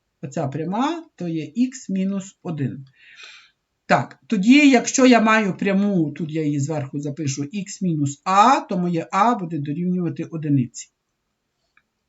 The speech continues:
Тепер подивимося, де ще може бути.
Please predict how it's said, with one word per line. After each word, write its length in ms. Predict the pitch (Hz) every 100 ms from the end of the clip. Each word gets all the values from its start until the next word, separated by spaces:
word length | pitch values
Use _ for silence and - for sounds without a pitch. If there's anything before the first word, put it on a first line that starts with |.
| _ _ _ - _
Тепер 340 | 165 220 277
подивимося, 500 | 247 214 254 247 233
де 200 | 190 277
ще 220 | 202 185 156
може 260 | 147 135
бути. 400 | 131 135 131 -